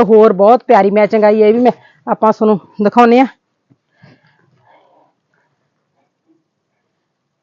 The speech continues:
ਇੱਕ ਤੋਂ ਇੱਕ ਡਿਜ਼ਾਈਨ ਸਾਰੇ ਵੱਧ ਕੇ ਨੇ ਤੇ ਡਿਜ਼ਾਈਨ ਸਾਰੇ ਟੌਪ ਦੇ ਨੇ, ਸ਼ੂਟ ਨਹੀਂ ਛੱਡਣ ਵਾਲੇ। ਤੇ ਤੁਸੀਂ ਬਠਾ-, ਮਠਾੜੂ ਸ਼ਾਪ ਦੇ ਉੱਤੇ ਵਿਜ਼ਿਟ ਕਰਨਾ ਫਟਾਫਟ।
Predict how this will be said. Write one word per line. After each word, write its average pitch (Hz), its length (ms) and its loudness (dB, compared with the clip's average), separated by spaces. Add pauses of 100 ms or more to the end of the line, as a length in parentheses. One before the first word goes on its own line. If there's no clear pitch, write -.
(200)
ਇੱਕ 247 220 -2
ਤੋਂ 277 180 4
ਇੱਕ 269 180 2
ਡਿਜ਼ਾਈਨ 254 320 4
ਸਾਰੇ 240 300 4
ਵੱਧ 214 240 2
ਕੇ 285 160 2
ਨੇ 294 160 2 (1900)
ਤੇ 226 180 4 (100)
ਡਿਜ਼ਾਈਨ 214 400 2
ਸਾਰੇ 240 260 2
ਟੌਪ 226 320 4
ਦੇ 226 100 4
ਨੇ, 247 100 2
ਸ਼ੂਟ 220 260 -2
ਨਹੀਂ 240 120 2
ਛੱਡਣ 208 300 -2
ਵਾਲੇ। 233 220 0 (760)
ਤੇ 214 100 -6
ਤੁਸੀਂ 220 280 -6
ਬਠਾ-, 196 280 -2
ਮਠਾੜੂ 208 380 0
ਸ਼ਾਪ 220 240 0
ਦੇ 208 80 -4
ਉੱਤੇ 214 200 -4
ਵਿਜ਼ਿਟ 196 260 -8
ਕਰਨਾ 214 300 -2
ਫਟਾਫਟ। 202 540 -4